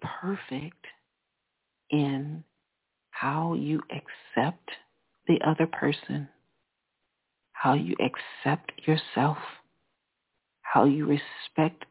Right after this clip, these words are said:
the other person, how you respect yourself.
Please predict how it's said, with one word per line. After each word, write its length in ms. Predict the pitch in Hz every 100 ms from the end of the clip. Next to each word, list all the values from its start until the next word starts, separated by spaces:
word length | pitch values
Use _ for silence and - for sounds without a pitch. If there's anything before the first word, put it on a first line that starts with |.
| -
the 140 | 170 160
other 200 | 156 151
person, 600 | - 135 - - 143 139 - _ _
how 200 | - -
you 200 | 123 156
respect 840 | 143 147 - - - 156 156 - -
yourself. 520 | 147 - - -